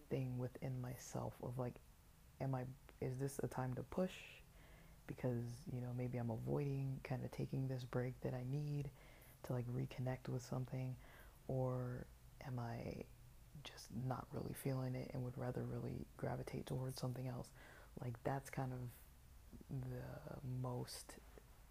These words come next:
that I kind of think about it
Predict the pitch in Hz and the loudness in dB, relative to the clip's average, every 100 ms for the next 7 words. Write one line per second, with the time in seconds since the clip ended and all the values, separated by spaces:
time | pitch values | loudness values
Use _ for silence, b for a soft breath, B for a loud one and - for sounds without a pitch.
0 | 135 127 127 135 139 - 131 131 127 - | 0 2 2 0 0 0 2 0 -2 -8
1 | - - - B B B B B - - | -14 -16 -16 B B B B B -16 -16
2 | - 156 160 170 180 170 175 170 - | 0 2 4 2 2 2 4 2 0